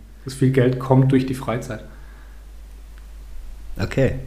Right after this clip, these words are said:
Speaker 1: Durch die Freizeit habe ich die kreativen Ideen, die ich dann umsetze und mich nicht tot arbeite, sondern mit den Jobs, die ich mache, viel Geld verdiene.
Speaker 2: Mhm. Effizienter arbeiten.
Speaker 1: Ja.
Speaker 2: Mhm.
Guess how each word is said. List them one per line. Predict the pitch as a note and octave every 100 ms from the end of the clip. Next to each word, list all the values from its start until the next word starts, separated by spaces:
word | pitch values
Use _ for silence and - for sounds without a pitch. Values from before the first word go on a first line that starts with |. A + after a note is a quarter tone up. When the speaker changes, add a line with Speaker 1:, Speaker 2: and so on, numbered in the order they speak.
| - -
Speaker 1:
Durch | C3+
die | C#3+
Freizeit | C3 C3 D#3+ - F3 C#3+
habe | D3
ich | C#3
die | C3+
kreativen | - D3 C#3+ D3+ C#3+ C#3
Ideen, | B2+ C3+ D#3
die | D3+
ich | C3+
dann | C3 C3
umsetze | C#3 D3 - D#3+ D#3 D#3+
und | D3+ C#3+ C#3
mich | C3+ C#3
nicht | C3
tot | - C3+
arbeite, | C3+ D3 C#3 C#3+
sondern | C3+ C3 B2+
mit | B2+ -
den | B2 C#3 C3+
Jobs, | C#3 C3 -
die | C3+
ich | C3 C3
mache, | B2+ -
viel | - B2+
Geld | A#2 -
verdiene. | - D3 - - -
Speaker 2:
Mhm. | G#2+ B2 - - -
Effizienter | G2+ G#2+ F2 A2 B2+ F2
arbeiten. | E2 E2+ D#2+ D#2 C3+
Speaker 1:
Ja. | C3+ - -
Speaker 2:
Mhm. | G#2 B2